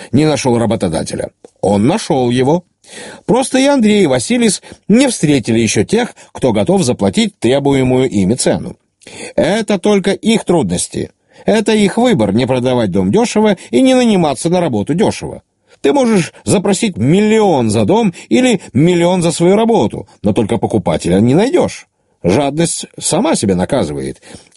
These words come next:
Если ты снизишь цену, то непременно найдешь клиента. Если у нас рыночное общество, то как на рынке не может быть покупателей? Просто твой друг Андрей считает, что миновая стоимость дома выше, чем на самом деле этот дом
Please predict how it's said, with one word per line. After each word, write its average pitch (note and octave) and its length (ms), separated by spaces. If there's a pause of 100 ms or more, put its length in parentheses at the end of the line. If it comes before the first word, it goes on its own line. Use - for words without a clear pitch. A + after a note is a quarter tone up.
Если F3 380
ты F#3 160
снизишь C#3+ 520
цену, A#2+ 340
то A#2+ 100
непременно B2 720
найдешь B3 400
клиента. E3 520 (420)
Если E3+ 320
у E3+ 80
нас E3 240 (140)
рыночное B2+ 600
общество, G2 560
то F#2+ 140
как - 260
на F#2 140
рынке E3 320
не G#2+ 120
может C3+ 260
быть D#3 200 (140)
покупателей? F3 760 (220)
Просто G#3+ 480
твой G#3 300
друг D#3+ 280
Андрей D#3 360
считает, C#3+ 640
что A2 260 (280)
миновая D#3+ 580
стоимость A2+ 480
дома C#3 220
выше, B3 420
чем C#3 300 (180)
на A2 240
самом A#3 480
деле G#3+ 240
этот B2+ 300
дом D#3 260